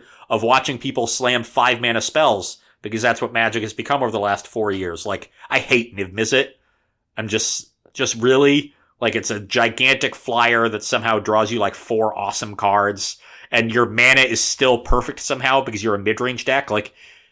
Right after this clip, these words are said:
so, I don't know when they decided to make mana egregious for aggro decks, but perfect if you could just play a tap land on turn one. But it really pisses me off. So I just wanna punish these people that think it's okay to play E T B tapped lands.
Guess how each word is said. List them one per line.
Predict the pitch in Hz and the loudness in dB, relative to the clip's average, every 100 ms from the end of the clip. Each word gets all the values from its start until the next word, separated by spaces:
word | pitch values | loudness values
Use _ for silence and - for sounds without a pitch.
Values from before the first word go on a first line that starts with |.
| _ - | _ -4
so, | 160 - 139 - 143 - | -2 -2 -8 -10 -8 2
I | 156 | 4
don't | 226 | 6
know | 220 | 4
when | 160 156 | 4 4
they | 160 | 4
decided | 139 - 127 131 120 | 0 2 2 2 -2
to | 123 | -4
make | 113 | -6
mana | 107 113 120 120 | -2 0 2 0
egregious | 110 101 113 127 143 | -2 0 0 2 -2
for | - - | -4 -4
aggro | 113 123 | -2 0
decks, | 120 123 - | 2 0 0
but | 120 - | -6 -2
perfect | - 131 131 156 - - | 2 4 2 -4 -4 -4
if | 123 | -2
you | 117 | -2
could | 120 | -2
just | 113 110 | -4 0
play | 120 101 | 2 2
a | |
tap | - 104 131 | 0 -2 -2
land | 127 120 | -2 0
on | 110 | -2
turn | - 110 92 | -2 -6 -2
one. | 95 113 135 _ _ _ _ _ _ _ _ _ - | -2 -2 -6 _ _ _ _ _ _ _ _ _ -2
But | 107 | -2
it | |
really | 101 117 113 107 | 2 2 2 2
pisses | 120 113 104 | 0 -2 -4
me | 107 104 | -4 2
off. | 110 143 - - _ | 2 2 -2 -20 _
So | - 117 | -6 0
I | 123 | 0
just | 170 | 2
wanna | 214 185 | 2 2
punish | - 156 151 - | 4 2 2 -2
these | 113 | -2
people | - 113 107 | -2 0 0
that | 107 - | 0 -2
think | 131 | -2
it's | 120 - | -2 0
okay | 123 117 127 120 | 0 2 4 4
to | 104 | 2
play | 123 113 | 0 0
E | 117 | 0
T | 113 | -4
B | 104 98 | -4 -4
tapped | 110 95 - | -2 -2 -4
lands. | 82 73 - - | -14 -14 -18 -20